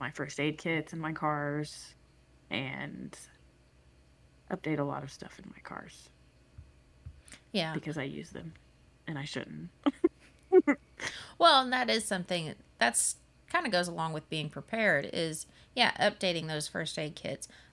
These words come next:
Speaker 2: um, making sure that your batteries are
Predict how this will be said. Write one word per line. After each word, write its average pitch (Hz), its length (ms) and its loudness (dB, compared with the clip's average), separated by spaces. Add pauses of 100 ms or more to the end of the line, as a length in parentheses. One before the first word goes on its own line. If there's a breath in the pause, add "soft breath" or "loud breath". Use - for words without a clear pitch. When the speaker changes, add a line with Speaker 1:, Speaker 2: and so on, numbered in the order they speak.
(140)
Speaker 2:
um, 120 340 2 (340)
making 196 260 0
sure 202 200 0
that 190 220 -4
your 208 60 -4
batteries 165 840 4 (120)
are 147 580 2